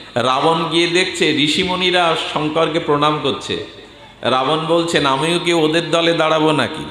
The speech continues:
আমার একটা বৈশিষ্ট্য আছে না, আমি লঙ্কেশ রাবণ।" সে কৈলাসটাকে মাথায় তুলে নাড়াচাড়া করছে। শিব ঠাকুর পার্বতীকে বলছে, "ভূমিকম্প হচ্ছে নাকি?" বলে, "না, আপনার ওই শিষ্য রাবণও মাথায়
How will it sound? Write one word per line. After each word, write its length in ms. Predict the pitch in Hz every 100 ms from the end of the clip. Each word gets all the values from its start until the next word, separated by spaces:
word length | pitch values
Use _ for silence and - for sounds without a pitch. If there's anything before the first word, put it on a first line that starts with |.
| - - - - -
আমার 200 | - 127
একটা 140 | 151 156
বৈশিষ্ট্য 600 | 131 139 135 170 - 180
আছে 260 | 170 170
না, 180 | 170 143
আমি 220 | 117 127
লঙ্কেশ 580 | 139 135 147 151 156 151
রাবণ।" 380 | 139 143 143 143 - - - -
সে 160 | - 127 -
কৈলাসটাকে 1040 | 143 147 151 170 185 - - 190 190 185
মাথায় 420 | 175 151 156 180 180
তুলে 200 | 180 180
নাড়াচাড়া 560 | 175 156 147 147 151 139
করছে। 320 | 127 120 113
শিব 200 | 104 135 107
ঠাকুর 260 | 160 165 170
পার্বতীকে 540 | 151 147 151 160 165 170
বলছে, 220 | 170 156
"ভূমিকম্প 560 | 107 110 127 139 156 160
হচ্ছে 300 | 196 190 196
নাকি?" 300 | 165 104 87 - - - - -
বলে, 160 | 120 147
"না, 160 | 156
আপনার 280 | 147 - 160
ওই 140 | 165 156
শিষ্য 400 | 156 151 151 190
রাবণও 500 | 160 143 151 170 170
মাথায় 360 | 156 160 175